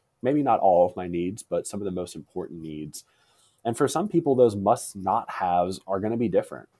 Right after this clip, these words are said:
For some people, they cannot move out of a certain location. They are locked within a certain range of family or, or things of that nature. So maybe they can't scour the whole country. For others, they have the ability to do that.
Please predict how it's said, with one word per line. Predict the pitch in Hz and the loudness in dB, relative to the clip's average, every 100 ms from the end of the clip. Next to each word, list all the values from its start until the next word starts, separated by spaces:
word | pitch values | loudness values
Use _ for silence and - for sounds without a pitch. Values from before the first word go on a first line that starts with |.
| - | -14
For | 90 | -10
some | 101 107 | -8 -8
people, | 123 120 98 | -4 0 2
they | 92 113 | 2 0
cannot | - 120 117 117 110 | -4 -8 -2 0 0
move | 95 101 95 | 0 0 2
out | 85 | 2
of | 87 | 0
a | 82 | -4
certain | - 90 82 | -6 -6 -6
location. | 80 - 76 - 73 | -12 -10 -10 -10 -8
They | 87 | -2
are | 95 90 85 _ _ - | 2 0 -2 _ _ 0
locked | 92 95 - - | 4 4 2 -6
within | 92 92 | -6 -4
a | 90 | -8
certain | 87 92 82 90 90 90 _ _ - | -4 -4 -4 -8 -10 -10 _ _ -10
range | 90 90 87 | -6 -4 -4
of | 85 | -4
family | 98 92 90 85 80 80 | -2 -2 -4 -6 -4 -4
or, | 76 80 80 | -4 -4 -2
or | 90 | -4
things | 85 90 90 80 | -6 -10 -8 -8
of | |
that | 80 78 - | -6 -6 -6
nature. | 76 71 76 | -16 -14 -14
So | - 78 73 - _ - | -8 -4 -4 -6 _ -10
maybe | 92 127 | -4 0
they | 135 139 | 0 -2
can't | - 110 - | -6 -8 -8
scour | - 78 76 78 | -8 -4 -4 -4
the | 71 | -6
whole | 71 71 | -8 -10
country. | - 71 - 69 71 _ _ _ | -16 -16 -14 -14 -14 _ _ _
For | - 71 | -4 -2
others, | 76 92 123 127 | 2 2 2 0
they | 95 98 | 2 2
have | 113 120 | 4 2
the | 131 | 2
ability | 113 104 127 87 | 4 4 4 0
to | 80 | -4
do | 71 78 | -6 -8
that. | 73 69 67 | -6 -6 -6